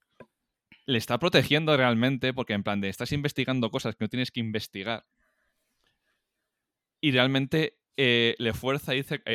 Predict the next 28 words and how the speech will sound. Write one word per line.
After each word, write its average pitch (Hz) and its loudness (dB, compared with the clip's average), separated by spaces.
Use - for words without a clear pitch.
a 113 -6
irse 127 -6
con 101 -4
Separis, 104 -4
y 104 -8
tú 131 -6
le 156 0
coges - -6
en 131 -4
tu 113 -2
equipo 139 -2
y 113 -4
ves 117 -2
que 147 -6
es - -10
un 120 -4
tío 131 4
íntegro, 117 0
que 120 0
es - -2
un 135 -2
tío 139 4
que 120 0
siempre 131 0
puedes 123 2
contar 110 -2
con 101 -2
él, 110 -4